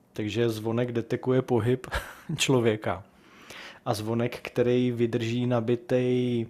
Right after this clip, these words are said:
měsíc, mi tenhle ten nablblý panák vybije za tři dny. Takže <laughs> už jsem ho musel sundat dolů. Protože prostě nabíjet zvonek dvakrát za týden, protože se tam ve větru točí panák jak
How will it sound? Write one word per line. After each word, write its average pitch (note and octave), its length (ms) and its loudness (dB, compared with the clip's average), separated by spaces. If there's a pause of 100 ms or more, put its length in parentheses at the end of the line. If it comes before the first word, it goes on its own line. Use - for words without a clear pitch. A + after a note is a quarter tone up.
(140)
měsíc, A2 960 -4 (440)
mi A#2 60 -2
tenhle A#2+ 280 4
ten A#2+ 160 4
nablblý A2+ 420 2
panák A#2 300 4
vybije A2 320 0
za A2+ 120 0
tři C3+ 200 -4
dny. A2+ 220 -2 (920)
Takže A2 260 0 (380)
<laughs> - 400 -16
už D#3+ 120 2
jsem B2+ 200 2
ho B2 100 -4
musel A#2+ 340 2
sundat A#2 380 -2
dolů. G2 200 -4 (500)
Protože A2+ 460 -2
prostě A#2 640 2
nabíjet A#2+ 460 0
zvonek A2+ 340 -2 (160)
dvakrát A#2 500 2
za A#2 80 0
týden, A2+ 320 -2
protože A2 340 -4
se A#2 120 0
tam A#2 160 2
ve A2+ 120 4
větru A2+ 300 0
točí A2+ 300 -2
panák A2+ 420 0
jak A#2 140 -6